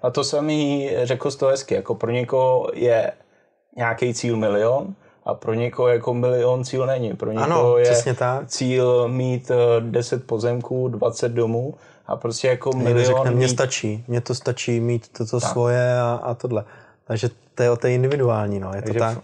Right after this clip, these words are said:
Speaker 2: každý
Speaker 1: fakt
Speaker 2: je jiný.
Speaker 1: každý, každý je jiný, každý je originál a každý potřebuje opravdu ten přístup jiný a co je samozřejmě důležitý, co už jsme řekli u tebe, tak je důvěra,
Speaker 2: Důvěra, ano.
Speaker 1: otevřenost,
Speaker 2: <clears throat>
Speaker 1: upřímnost a fakt jako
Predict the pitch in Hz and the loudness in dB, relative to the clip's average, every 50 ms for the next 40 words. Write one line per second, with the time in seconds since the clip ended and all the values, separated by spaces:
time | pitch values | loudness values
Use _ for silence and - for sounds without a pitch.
0 | _ - - - 120 110 104 120 117 113 113 120 120 113 113 120 117 117 127 127 | _ -12 -4 -2 -2 0 0 0 2 2 2 2 0 2 2 0 0 0 0 -2
1 | 131 120 - 123 117 117 127 131 131 123 123 127 - - 117 110 120 127 123 123 | -2 0 0 0 0 2 2 0 2 2 0 -2 0 0 -2 0 2 2 4 4
2 | 120 123 123 123 120 123 123 127 127 - 123 - - 117 110 117 123 120 117 - | 4 2 2 0 0 0 2 2 0 -2 -4 -2 -2 -2 0 0 -2 -2 -2 -4
3 | 120 113 - - 117 117 117 123 123 120 120 120 - - - _ _ _ _ - | -8 -8 -6 -6 -6 -2 0 2 2 2 2 0 -4 -20 -20 _ _ _ _ -2
4 | - - - - _ - 139 127 123 123 127 127 123 120 - - 127 123 117 - | -2 -2 -2 -2 _ -2 0 0 0 0 0 -2 -4 -4 -2 -4 -4 -4 -4 -4
5 | - 123 117 - 131 123 - 123 117 113 117 120 123 127 127 - - 120 - - | -6 -8 -6 -6 -8 -8 -4 -4 -2 -2 -2 -2 -2 -4 -4 -6 -6 -8 -2 0
6 | 117 110 - - 120 117 120 117 117 117 113 113 107 104 107 107 117 117 120 123 | 0 0 0 0 -2 0 0 0 0 0 0 -2 -2 -2 0 0 0 0 0 -2
7 | 117 - 123 123 123 123 - - - - _ - - 117 113 - - 120 113 117 | -6 -4 -4 -4 -4 -6 -8 -16 -20 -20 _ -6 -4 -4 -4 -4 -4 -2 -2 -2
8 | 110 - 120 113 107 - - 120 113 113 123 120 117 - 123 - - 117 107 110 | -2 0 -2 -2 -2 -2 -2 -4 -2 0 2 0 0 0 -2 -4 -4 -4 -2 -2
9 | 107 104 107 117 120 127 131 139 - _ _ _ - 120 120 113 104 113 110 107 | -2 0 0 2 2 2 0 -2 -4 _ _ _ -4 -2 0 0 0 0 0 0
10 | 113 - - 123 120 - 107 - 123 123 131 123 127 131 170 127 113 - - _ | 0 0 0 0 2 2 2 2 0 2 2 2 2 2 2 0 -2 -4 -8 _
11 | _ _ _ _ _ _ - 120 117 - - - 123 127 123 123 123 123 123 123 | _ _ _ _ _ _ -4 -4 -4 -4 -4 -4 -2 -2 -2 0 0 2 2 2
12 | 123 123 - - - - 120 - - 120 113 - 120 113 - 123 120 | 0 -2 -6 -6 -6 -6 -6 -2 -2 -4 -2 -2 -4 -4 -2 -4 -4